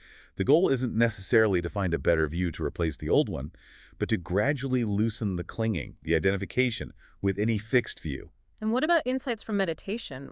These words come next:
Speaker 2: We learned that not all are reliable.
Speaker 1: Right. Deep meditation can bring profound experiences, powerful states of peace or insight. But the sutta warns us, the interpretation of those experiences requires wisdom and discernment. Don't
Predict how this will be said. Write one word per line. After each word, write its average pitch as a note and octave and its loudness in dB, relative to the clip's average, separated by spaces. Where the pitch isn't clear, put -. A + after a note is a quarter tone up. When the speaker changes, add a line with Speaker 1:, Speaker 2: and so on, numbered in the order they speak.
Speaker 2:
We F#3+ -4
learned F#3+ -4
that F3 -4
not F3 -4
all F3 2
are D#3 -2
reliable. C#3+ -6
Speaker 1:
Right. C#2 -6
Deep A#2 2
meditation G2+ 0
can E2 0
bring D#2+ 0
profound E2+ -4
experiences, - -8
powerful F#2 0
states - -4
of C2+ -10
peace E2+ -4
or C2+ -4
insight. - -6
But - -4
the - 4
sutta C3+ 4
warns F2+ 4
us, - -12
the F2+ 0
interpretation C#3+ 0
of G#2+ 0
those E2 2
experiences E2 -2
requires D#2 0
wisdom G2 0
and D#2+ -2
discernment. E2 -4
Don't A2+ 6